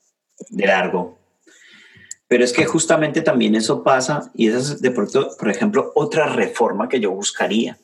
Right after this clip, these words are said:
¿Por qué? Porque hay gente que llega y dice, "Mire, con estos cinco minutos con los que estoy delante de, de Dios por las mañanas,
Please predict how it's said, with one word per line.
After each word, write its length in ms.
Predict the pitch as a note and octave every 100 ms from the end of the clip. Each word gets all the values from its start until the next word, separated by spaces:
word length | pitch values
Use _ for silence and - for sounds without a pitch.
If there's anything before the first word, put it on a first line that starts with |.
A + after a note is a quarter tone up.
| - _ - - - -
¿Por 160 | -
qué? 140 | - D3
Porque 260 | - -
hay 80 | A#2
gente 300 | A2+ C3+ D#3+
que 100 | -
llega 200 | A2+ G#2
y 60 | A#2+
dice, 260 | C3 B2
"Mire, 260 | B2+ C3 B2+
con 160 | B2 A2+
estos 240 | G#2+ C#3
cinco 280 | D#3 C#3+ D#3
minutos 360 | B2+ G2+ A2
con 140 | - B2
los 120 | G#2
que 80 | -
estoy 180 | - G2+
delante 380 | G#2 A#2 B2 B2+
de, 280 | A2+ G2+
de 180 | G#2+ G3
Dios 360 | F#2+ G2+ G2+ -
por 220 | - G2+
las 140 | F#2 F2
mañanas, 580 | E2+ F#2+ A2+ G#2 -